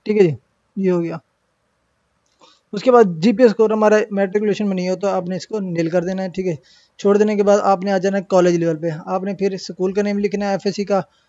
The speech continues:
फिर वही same country, उसके बाद ये department, ठीक है जी, कौन से department में है। तो आपने first one, sorry, आपने यहाँ higher education डालनी है,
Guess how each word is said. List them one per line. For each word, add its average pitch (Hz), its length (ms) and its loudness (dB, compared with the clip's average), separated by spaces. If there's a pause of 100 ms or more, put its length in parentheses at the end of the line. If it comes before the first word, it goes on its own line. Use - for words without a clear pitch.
(160)
फिर 202 120 2
वही 208 180 6
same 208 280 -2
country, 196 480 -2 (260)
उसके 202 240 0
बाद 196 240 4
ये 190 100 4
department, 175 540 0 (260)
ठीक 214 100 -6
है 220 60 2
जी, 196 140 -2
कौन 196 220 -2
से 196 80 -6
department 175 460 -4
में 170 80 -4
है। 160 100 -8 (640)
तो 208 80 -2
आपने 226 400 0
first 220 300 -4
one, 226 100 -4
sorry, 214 320 -2
आपने 208 300 0
यहाँ 208 400 -2
higher 196 380 2
education 180 420 -2
डालनी 156 280 -4
है, 160 120 -10